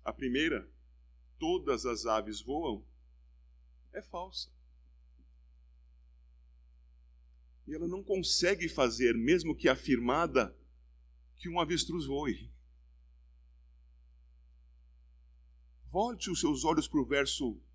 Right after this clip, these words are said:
vinte e sete. Há um raciocínio lógico aí. É chamado de silogismo. E ele diz: "Ninguém saberá de onde virá o Messias." Veja aí.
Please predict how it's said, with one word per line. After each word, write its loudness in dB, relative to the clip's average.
vinte -12
e -10
sete. -4
Há -2
um 2
raciocínio -4
lógico 4
aí. 0
É -10
chamado -4
de -8
silogismo. -4
E 0
ele 0
diz: -4
"Ninguém 0
saberá 4
de -6
onde -6
virá 4
o 2
Messias." 0
Veja -2
aí. -12